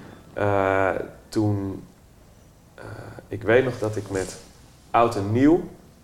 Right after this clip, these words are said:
zat mijn vader in het hospice en hebben we oud en nieuwdag gevierd, ik en mijn zusjes bij, eh, bij hem. En hij zat er met twee andere vrouwen,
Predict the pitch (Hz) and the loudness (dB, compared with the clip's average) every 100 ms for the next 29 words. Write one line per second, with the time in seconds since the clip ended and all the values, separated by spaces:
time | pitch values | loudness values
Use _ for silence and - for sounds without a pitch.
0 | - - - 107 107 123 123 107 92 120 | -20 -8 -6 -4 4 6 6 2 0 -2
1 | - 143 143 - - - - - - - | -2 -4 -4 -8 -18 -20 -20 -20 -20 -20
2 | - - 107 104 101 98 95 - - 98 | -8 0 4 4 4 2 -2 -8 -6 -4
3 | 92 95 107 107 104 110 123 127 120 - | 0 0 2 2 2 2 4 4 0 -2
4 | 120 120 107 110 101 - 110 113 107 98 | -2 -2 -4 -4 -4 -4 -4 -4 -2 0
5 | 95 92 87 85 92 90 110 - - - | 2 2 0 0 -2 0 0 -2 -10 -20
6 | - - - - - 90 90 92 107 98 | -20 -20 -20 -20 -16 -12 -6 -2 0 -2
7 | 98 135 127 120 127 120 - 131 131 135 | 0 4 4 4 0 -2 2 4 6 4